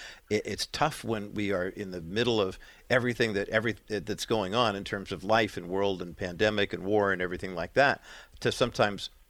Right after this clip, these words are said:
we'll, we'll lose track of that. And yet we don't count those trespasses just the same way God doesn't count them against us. And if we are, then we have to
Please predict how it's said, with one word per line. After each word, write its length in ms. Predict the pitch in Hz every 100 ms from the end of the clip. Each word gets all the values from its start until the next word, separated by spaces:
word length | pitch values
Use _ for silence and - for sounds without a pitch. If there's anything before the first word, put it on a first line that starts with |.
| -
we'll, 220 | 123 131
we'll 180 | 117 117
lose 180 | 110
track 300 | - 127 151
of 80 | 117
that. 220 | 85 82 -
And 160 | 101
yet 220 | 107 110 - - _ -
we 120 | 107
don't 200 | 101 127
count 220 | 127 117
those 140 | 110 98
trespasses 840 | - 110 - 104 98 104 101 - - 104
just 140 | 107 -
the 40 |
same 220 | 98 110 104
way 140 | 107
God 240 | 101 101 95
doesn't 220 | 95 98
count 220 | 101 95
them 100 | 101
against 360 | 92 90 87 -
us. 280 | 120 113 -
And 120 | 85 - - _
if 180 | 107 -
we 160 | 98
are, 300 | 101 135 107
then 200 | 98 101
we 140 | 90 95
have 180 | 101 -
to 140 | 95